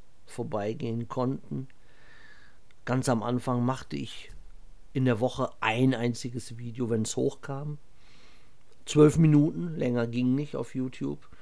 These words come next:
Und ich kann mich daran erinnern, dass ich damals sogar oft Probleme hatte, überhaupt auf zwölf Minuten zu kommen.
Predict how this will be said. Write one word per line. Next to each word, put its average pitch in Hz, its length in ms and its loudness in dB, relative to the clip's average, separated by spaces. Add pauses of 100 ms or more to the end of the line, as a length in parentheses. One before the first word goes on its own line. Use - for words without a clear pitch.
(160)
Und 127 80 0
ich - 60 -6
kann 151 160 4
mich 180 120 2
daran 165 180 -2
erinnern, 156 440 -2
dass - 200 -6
ich 123 240 -10
damals 123 540 -4
sogar 123 320 2 (160)
oft - 420 -6
Probleme 123 520 2
hatte, 131 260 -2
überhaupt 127 580 0
auf - 200 -6
zwölf - 360 -4
Minuten 147 540 -4 (400)
zu - 180 -2
kommen. 110 540 2